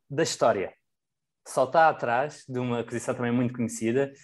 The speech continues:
da, foi a compra da, hum, o, o, o leverage buyout da,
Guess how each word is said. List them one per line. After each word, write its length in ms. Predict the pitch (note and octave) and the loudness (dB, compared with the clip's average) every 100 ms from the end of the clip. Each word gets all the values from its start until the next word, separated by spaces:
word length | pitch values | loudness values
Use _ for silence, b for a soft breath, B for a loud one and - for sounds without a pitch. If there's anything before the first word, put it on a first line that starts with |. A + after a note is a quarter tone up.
| B B B - | B B B -2
da, 460 | A#2 A#2 A2 G#2+ G#2 | 2 4 4 2 0
foi 340 | - A2 G#2 | 2 4 4
a 40 | |
compra 640 | G2 C#3 C#3 C3+ A#2 A2 - _ _ - | 0 2 0 0 -2 -2 -6 _ _ -6
da, 320 | A#2 A2+ A2 | 0 2 2
hum, 400 | G#2 G#2 G2 F#2+ - _ _ _ _ - | 0 -4 -8 -10 -12 _ _ _ _ -12
o, 80 | A2+ | -4
o, 840 | G2+ A2 A#2 A#2+ G2+ F#2+ F#2 G#2 | -2 -2 -6 -6 -4 -4 -4 -2
o 40 | A2 | 4
leverage 320 | C3 B2+ A2+ | 4 4 4
buyout 480 | A#2+ A#2 B2 A#2+ - | 4 6 6 4 0
da, 340 | A#2 A2+ A2+ | 2 2 0